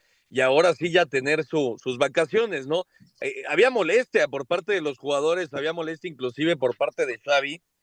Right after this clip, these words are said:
y es que sí, no, no puede ser, no te puedes permitir jugar un partido de liga y ese mismo día volar a Estados Unidos un vuelo de diez horas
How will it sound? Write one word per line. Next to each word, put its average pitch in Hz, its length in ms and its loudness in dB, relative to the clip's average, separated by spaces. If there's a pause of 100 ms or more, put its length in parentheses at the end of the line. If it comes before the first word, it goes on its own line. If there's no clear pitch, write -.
(200)
y 135 120 -2
es 160 120 0
que 160 140 0
sí, 156 180 -2
no, 156 220 2
no 147 180 0
puede 147 360 2
ser, 135 360 -2
no 139 160 -6
te 147 120 0
puedes 156 240 0
permitir 131 560 -6 (260)
jugar 175 400 2
un 196 140 -2
partido 165 500 0
de 135 120 -2
liga 156 380 -4 (260)
y 160 240 -2
ese 202 240 -4
mismo 196 340 -4
día 185 200 0
volar 160 460 -2
a 226 60 -2
Estados 190 440 -4
Unidos 160 360 -10
un 180 100 -10
vuelo 185 220 2
de 139 80 0
diez 165 260 -2
horas 175 380 0